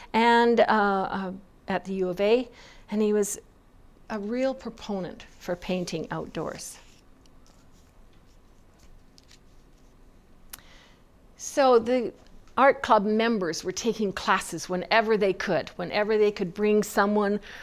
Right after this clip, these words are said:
like some of these folks from the Banff School to Lethbridge, they would open up, uh, a class for, uh, the community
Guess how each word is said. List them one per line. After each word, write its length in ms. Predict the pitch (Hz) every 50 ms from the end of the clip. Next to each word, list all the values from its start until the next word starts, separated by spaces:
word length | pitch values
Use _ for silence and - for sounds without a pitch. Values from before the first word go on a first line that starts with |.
| - - - - -
like 440 | - 175 180 185 180 190 202 196 196
some 200 | - - 220 208
of 80 | 208 190
these 260 | 202 196 190 190 -
folks 360 | - 196 185 - - - -
from 260 | - 214 196 196 190
the 160 | 185 180 180
Banff 300 | 175 180 185 175 170 -
School 340 | - - - - 214 208 208
to 380 | 208 208 - - - 226 247 247
Lethbridge, 640 | 233 220 214 220 220 - - 233 233 233 - - -
they 160 | 202 190 175
would 120 | 170 175
open 300 | 180 190 180 - 220 202
up, 140 | 202 196 - - - - - - -
uh, 360 | 190 180 175 175 175 160 - -
a 100 | 180 -
class 520 | - - 202 180 196 208 - - - - - - - - - - - - -
for, 560 | - - 208 196 196 202 202 202 196 196 196
uh, 260 | 185 175 170 165 - - - -
the 180 | - 185 180 180 - -
community 640 | - - 185 180 180 190 190 214 220 220 226 214